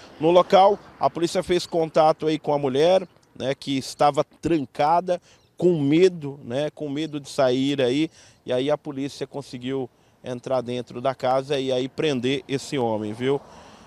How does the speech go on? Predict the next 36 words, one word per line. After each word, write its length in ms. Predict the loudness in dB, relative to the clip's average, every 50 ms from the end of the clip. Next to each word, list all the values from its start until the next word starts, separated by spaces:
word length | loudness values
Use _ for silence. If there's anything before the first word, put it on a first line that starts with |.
| -20 _ -10
que 100 | -4 0
que 100 | 2 2
aconteceu? 680 | 4 4 2 6 6 4 4 6 4 6 6 6 4
Esse 200 | 2 0 0 2
homem, 480 | 4 6 6 6 6 4 0 -2 -4 -6
né, 300 | -4 -4 -2 -2 -4 -6 _ _ _ _ _ _ -20
estava 360 | -12 -6 -4 -4 -2 -4 -6
discutindo 500 | -10 -8 -10 -10 -10 -8 -8 -8 -6 -4
aí 100 | -6 -6
com 140 | -6 -8 -12
a 40 | -12
esposa, 680 | -12 -14 _ -6 -4 -4 -4 -4 -4 -4 -4 -4 -6 _ _ _ _ _ _ _ _
diversas 640 | -20 -18 -14 -10 -4 -2 -2 -2 -2 -6 -8 -4 -4
agressões 720 | -4 -4 -4 -8 -10 -8 -8 -6 -4 -4 -4 -4 -6 -8
relatadas 760 | -8 -8 -6 -6 -6 -4 -2 -2 -2 0 0 -2 -4 -4 -2
aí 220 | -2 -2 -2 -4 -6 -12 -20 _ _ _
por 180 | -4 0 0 2
essa 260 | 2 0 -2 -2 -4
mulher. 460 | -4 -2 -2 0 2 2 2 2 0 -4 _ _ _ _ _ _ _ _ _
E 140 | -4 2 4
aí, 380 | 4 6 4 4 0 -2 -6 -8 -6
e, 840 | -2 0 0 2 4 4 4 4 4 4 4 4 4 4 4 2
o 20 | 0
que 120 | -4 -6
que 80 | -6 -6
aconteceu? 520 | -4 -4 -4 -4 -4 -4 -2 -2 -2 -2
Esse 220 | -2 -4 -4 -2 -2
homem 200 | -2 0 0 -2
acabou 300 | 0 -2 -2 0 -2 -2
chegando 420 | -2 -4 -2 0 0 0 0 0
bêbado, 460 | -2 0 0 0 0 -2 -4 -4 -6 _ _ _ _ _ _ -6
mais 260 | -4 -2 -2 -4 -4
uma 140 | -4 -6 -4
vez 220 | -4 -4 -4 -4
acabaram 520 | -4 0 0 2 4 4 4 4 4 0
discutindo, 840 | -2 -6 -6 -8 -8 -8 -6 -8 -8 -6 -4 -4 -2 -2 0 -2 -4